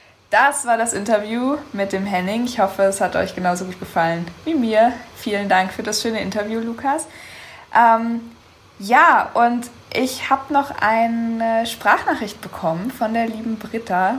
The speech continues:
wo wir jetzt reinhören wollen. Vorher müssen da Adrian und ich aber nochmal Farbe bekennen. Und zwar hatten wir ja am neunzehnten neunten geplant, unseren Community Run zu machen. Und zwar den Burgwaldpfad,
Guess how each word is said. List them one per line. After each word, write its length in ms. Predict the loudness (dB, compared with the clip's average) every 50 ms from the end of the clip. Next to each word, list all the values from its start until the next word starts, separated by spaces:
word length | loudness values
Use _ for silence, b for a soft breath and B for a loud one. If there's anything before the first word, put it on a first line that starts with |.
| -4
wo 120 | -8 -8 -4
wir 100 | -4 -4
jetzt 220 | -4 -4 -4 -2
reinhören 680 | 0 0 0 0 -2 -4 -2 -2 -2 -2 -4 -6 -2
wollen. 440 | 2 2 2 4 4 2 2 2 -2 B B B B B B B B
Vorher 380 | 0 4 4 4 6 6 4
müssen 260 | 4 4 0 0 2 2
da 300 | 4 4 4 4 4 2
Adrian 360 | 2 0 -2 -2 0 0 -2
und 80 | -4
ich 200 | -4 -6 -4 -2 -2
aber 260 | 0 2 2 2 2
nochmal 300 | 0 -2 -4 -2 -2 -2
Farbe 360 | -2 2 4 4 4 4 0
bekennen. 500 | -6 -8 -8 -8 -4 -4 -2 -2 -2 -4
Und 120 | -6 -8 -6
zwar 300 | 0 2 2 2 2 0
hatten 340 | -2 -2 -4 -6 -6 -6
wir 180 | -4 -4 -2 0
ja 260 | 2 2 2 2 2
am 220 | 0 -2 -4 -2 -2
neunzehnten 1040 | 2 2 4 2 2 2 0 0 0 0 -2 -2 -6 -6 -6 -6 -6 -8 -8 -4
neunten 680 | 0 2 4 4 4 4 2 0 -2 -2 -2 -4 -4 -6
geplant, 520 | -8 -8 -8 -4 0 2 2 2 2 0
unseren 300 | -4 -6 -4 -4 -4 -6
Community 680 | -6 -6 -8 -6 -6 -6 -4 -4 -6 -6 -6 -4 -4 -2
Run 220 | -2 -2 -2 -2
zu 180 | -4 -6 -6 -6
machen. 460 | -6 -6 -6 -6 -6 -6 -4 -4 -4 -6 -8 -20 -20 -20 -20 -20 -20 -20 -20 -20 -18 -12
Und 140 | -10 -8 -2
zwar 140 | 2 2 2
den 120 | 2 2 -4
Burgwaldpfad, 840 | -4 -6 -6 -2 0 0 0 0 0 -2 2 4 4 4 4 2 -2